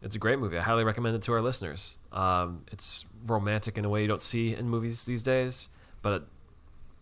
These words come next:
that's all I'll say on it. But the funny thing is, the director and writer of that movie is married to another guy who wrote this other movie that is starring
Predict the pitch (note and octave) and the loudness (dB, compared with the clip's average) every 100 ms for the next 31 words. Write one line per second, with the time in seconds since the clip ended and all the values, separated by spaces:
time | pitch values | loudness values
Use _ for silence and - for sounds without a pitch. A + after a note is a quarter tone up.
0 | - - - - A2 A2+ G2+ - G#2+ G#2+ | -20 -20 -12 -2 2 2 4 4 2 0
1 | A2+ - - - - - F#2 G#2 G#3+ - | -2 -6 -16 -20 -10 -4 -2 0 -2 0
2 | G#2+ G#2 G2+ G#2 - G#2+ A2 G2+ D#2+ - | 0 2 2 -2 -8 0 0 0 -4 -16
3 | - - - - C3 C3 A#2 A#2 B2 G#2 | -20 -20 -8 -2 0 0 2 4 4 2
4 | G2+ F#2+ G2 F#2 - - - - - - | 0 -2 -2 -4 -8 -18 -20 -20 -20 -20
5 | - - G#2+ A2+ G#2+ G2+ A2 G2+ F#2 - | -16 -6 -2 0 0 -2 -2 -2 -4 -8
6 | G2 G#2 C#3+ G#2+ F2+ E2+ F2 G2+ - - | -6 -4 -4 -2 0 0 -2 -4 -12 -20
7 | - - - - - - A2 A2 F#2+ G2+ | -20 -20 -20 -20 -14 -4 0 0 0 -2
8 | G2 - B2+ C3+ G#2+ G2+ F#2 F2+ F2 - | -2 -2 0 0 2 2 0 -4 -6 -12
9 | - - - - - - - - - - | -20 -20 -20 -20 -20 -20 -20 -16 -14 -10
10 | - - - A2 F#2 F#2+ G2+ - G#2+ G2 | -10 -8 -6 -2 -2 0 2 2 2 0
11 | G2+ G2+ F#2+ | 0 -4 -8